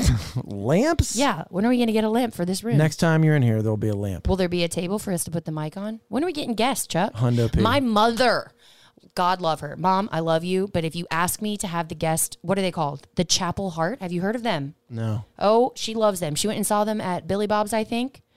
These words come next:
Speaker 2: Um, and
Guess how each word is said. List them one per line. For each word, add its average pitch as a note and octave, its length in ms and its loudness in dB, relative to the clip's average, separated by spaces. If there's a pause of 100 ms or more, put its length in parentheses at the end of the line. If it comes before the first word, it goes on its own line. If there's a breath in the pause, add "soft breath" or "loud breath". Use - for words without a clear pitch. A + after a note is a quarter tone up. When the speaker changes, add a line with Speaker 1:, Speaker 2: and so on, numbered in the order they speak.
(540 soft breath)
Speaker 2:
Um, D#3 680 2 (880)
and E3+ 640 2